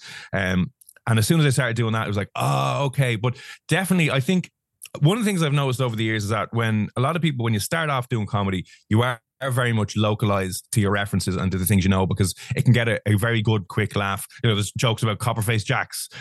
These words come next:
and you're like, "And the guy," and all this kind of stuff. And, and, and it's like, that all works fine. But as soon as you start being put in front of an audience, not from y-, your, your country, you just,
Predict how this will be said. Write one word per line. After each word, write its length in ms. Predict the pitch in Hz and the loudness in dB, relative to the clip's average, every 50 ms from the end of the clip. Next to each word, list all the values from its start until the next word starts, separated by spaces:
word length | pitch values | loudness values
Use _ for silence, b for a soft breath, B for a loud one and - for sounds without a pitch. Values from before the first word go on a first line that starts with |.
| B B B - | B B B -2
and 80 | 101 | 0
you're 80 | 104 104 | 0 0
like, 100 | 104 95 | 0 2
"And 100 | 110 120 | 2 2
the 40 | 123 | 2
guy," 400 | 143 135 135 123 113 107 95 92 | 2 2 0 0 0 0 -2 -2
and 100 | 101 113 | -2 -2
all 100 | 123 127 | -2 -2
this 140 | 135 127 | -2 -2
kind 200 | - 143 123 113 | -2 -2 -2 0
of 80 | 107 95 | -2 -2
stuff. 320 | - - 110 95 - - | -2 -2 -2 -2 -2 -4
And, 160 | 104 95 92 87 | -4 -2 -2 0
and, 200 | 90 95 98 - | 0 -2 -2 0
and 160 | 92 101 87 | 0 -2 -2
it's 160 | 95 - - | -2 -2 -2
like, 160 | 104 95 82 | -2 -2 -2
that 120 | - 120 127 | -2 0 0
all 140 | 120 117 | 0 0
works 220 | 107 117 104 - - | 0 -2 -2 -4 -6
fine. 340 | - - 117 110 104 98 B B B B B B B | -4 -2 -2 0 -2 -2 B B B B B B B
But 120 | - 127 120 | -2 0 2
as 80 | 113 | 2
soon 420 | - - - - 151 156 156 151 143 | 2 2 2 2 4 4 4 4 4
as 100 | 123 104 | 2 2
you 80 | 113 | 0
start 400 | 107 - - 120 113 113 107 104 - b b b b b b _ - - | -2 -2 -2 -2 0 0 -2 -4 -6 b b b b b b _ -10 -2
being 200 | - 131 120 113 | 0 0 2 2
put 120 | 104 120 120 | 2 0 0
in 80 | 85 | 0
front 160 | 101 120 117 104 | 0 0 0 0
of 60 | 107 | 0
an 60 | 110 | 0
audience, 340 | 110 107 107 107 104 98 - | 0 0 0 0 -2 0 0
not 140 | 120 110 110 | 0 -2 0
from 320 | - - 107 101 98 - - _ _ _ | 0 -2 0 0 0 -2 -6 _ _ _
y-, 100 | - 104 - - | -6 -4 0 2
your, 560 | 113 110 110 107 104 104 101 98 95 82 - - | 4 4 4 4 4 4 2 2 0 0 -4 -6
your 220 | - 104 104 101 95 | -4 0 0 0 0
country, 460 | - 113 107 101 - 104 95 90 B B B B B B B B _ _ _ _ _ _ _ _ - | 2 2 2 2 2 2 0 0 B B B B B B B B _ _ _ _ _ _ _ _ 2
you 160 | 117 117 113 | 2 2 4
just, 280 | 104 117 123 - - | 4 4 2 2 0